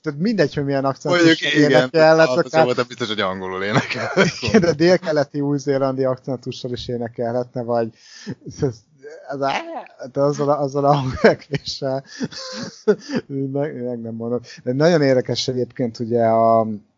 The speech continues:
Speaker 1: tényleg az, hogy, hogy, ö, hogy most már azért internet korában vagyunk már elég régóta, és azért így most már van viszonyítási alapunk, ö, összehasonlítani ezeknek a húsz évvel ezelőtti sztárocskáknak a,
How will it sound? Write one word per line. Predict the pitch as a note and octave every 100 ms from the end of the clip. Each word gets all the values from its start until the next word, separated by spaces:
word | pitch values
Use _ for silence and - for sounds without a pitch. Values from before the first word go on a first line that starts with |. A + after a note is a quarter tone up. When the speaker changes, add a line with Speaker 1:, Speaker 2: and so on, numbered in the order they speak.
| _
Speaker 1:
tényleg | B2+ - C#3 B2
az, | A2+ A#2 -
hogy, | A2+ A2 A2+
hogy, | A2+ A2
ö, | A2 A2 A2 A2+
hogy | A#2 A2+
most | A#2 -
már | A2
azért | G#2+ A2+ A2 A2 G2+ _ _ _
internet | B2 A#2 A#2+ G#2 G#2 G2+ - - - - - - _ _ _ _ _ -
korában | C3+ C3 A#2+ B2
vagyunk | A#2+ A#2+ A#2
már | A#2
elég | A#2+ A#2 G#2
régóta, | A2 A2+ A2+ C3 - D3+ D#3 - _ _ -
és | G#2+
azért | B2 B2+ A#2+
így | B2
most | B2+ B2 C3
már | B2 B2 A#2+
van | B2+ C3 C#3
viszonyítási | C3+ - G#2+ G#2 G#2+ - A#2
alapunk, | G2+ F#2 G#2 A2+ B2 - _ _ _ _ -
ö, | A#2 A2 A2 A2 A2
összehasonlítani | C3 B2+ C3+ A#2+ - A#2 A2+ - A#2 A#2
ezeknek | A2+ A2 - A2 A2+
a | G#2+ G#2 G#2
húsz | G#2 A#2+ A2 A#2+
évvel | G#2+ G#2+
ezelőtti | G#2 A2 G#2 -
sztárocskáknak | - - G2+ G#2+ G#2 - A2 - G#2 G#2
a, | G#2+ G#2